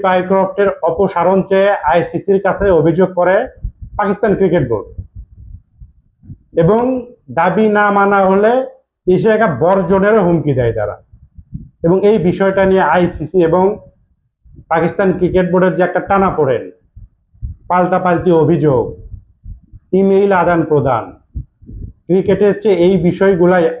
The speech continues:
আলোচনায় ছিল বেশি। এরপর সুপার ফোরে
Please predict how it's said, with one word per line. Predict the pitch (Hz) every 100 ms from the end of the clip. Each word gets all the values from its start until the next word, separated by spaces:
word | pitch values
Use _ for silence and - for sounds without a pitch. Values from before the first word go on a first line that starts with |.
| -
আলোচনায় | 180 180 180 170 156
ছিল | 156 156 127
বেশি। | 123 - 107 - - - - - - - _ _ - - -
এরপর | 170 165 202
সুপার | - 214 220 -
ফোরে | 208 208